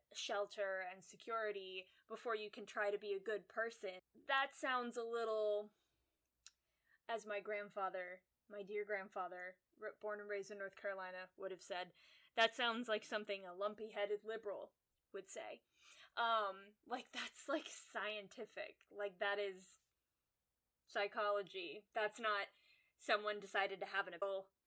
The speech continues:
studied thing of, like, the people work. If the only way someone can get food for their family is by stealing it, even if they don't like the idea of stealing, they're not gonna stop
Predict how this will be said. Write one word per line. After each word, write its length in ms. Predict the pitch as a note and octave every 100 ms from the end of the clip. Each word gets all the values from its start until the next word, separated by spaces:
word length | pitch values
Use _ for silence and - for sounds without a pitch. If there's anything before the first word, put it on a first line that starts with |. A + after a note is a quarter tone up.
| _ _
studied 720 | - - - A3+ G#3 F#3 F3+ - -
thing 440 | G3+ F3 A2+ A3+ A#3 -
of, 180 | G#3
like, 220 | F#3+ F#3 F#3+
the 240 | F3 G3+
people 320 | F#3 - F3
work. 400 | F#3 F3 - - - - - _ _ _ _ _ _
If 160 | A3+ A3
the 120 | A3
only 220 | A3 A3+
way 120 | A3 G#3+
someone 300 | A3+ G#3+ G#3
can 160 | G#3
get 180 | G3+ G3+
food 540 | - - A3 G#3 G3+ -
for 120 | G#3
their 160 | G#3
family 500 | G#3 G3+ A3+ G#3+ G3+ G3+
is 60 |
by 160 | - G#3
stealing 480 | - G3+ G#3+ G#3+ G3
it, 260 | G3+ G#3+ _ _ _
even 220 | - B3+ A#3+
if 120 | A#3
they 100 | A3
don't 200 | A#3 - - _ _ _ _
like 240 | A3 A3+ A3
the 120 | A3+
idea 280 | G#3+ G#3+ G#3
of 80 | G3
stealing, 560 | - A#3+ A3 A3 A3
they're 120 | A3 A3
not 220 | A3 A3+
gonna 200 | A3+ G#3
stop 560 | - - G3+ G#3 G#3+